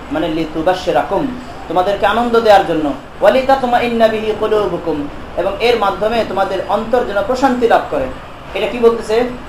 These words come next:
যে ফেরেশতার মাধ্যমে সাহায্য দি-, দিচ্ছেন। আল্লাহ তাআলা ইচ্ছা করে নিজে থেকে সাহায্য করতে পারেন না? এই, নিজে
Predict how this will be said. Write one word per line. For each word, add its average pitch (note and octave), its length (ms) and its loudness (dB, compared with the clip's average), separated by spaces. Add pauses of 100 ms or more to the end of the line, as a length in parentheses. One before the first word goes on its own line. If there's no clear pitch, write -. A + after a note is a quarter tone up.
(120)
যে D#3+ 140 -8
ফেরেশতার D4+ 420 2
মাধ্যমে C#4+ 380 4 (140)
সাহায্য A3+ 320 2
দি-, F#3 180 -8
দিচ্ছেন। F3 320 -4 (320)
আল্লাহ A3+ 180 2
তাআলা A#3 120 0
ইচ্ছা A3+ 180 -2
করে A3+ 100 -2
নিজে A#3 180 -2
থেকে A#3 140 0
সাহায্য G#3+ 240 2
করতে A3 180 -4
পারেন G#3 240 4
না? A#3 160 2 (420)
এই, F#3 120 6
নিজে G#3 160 -6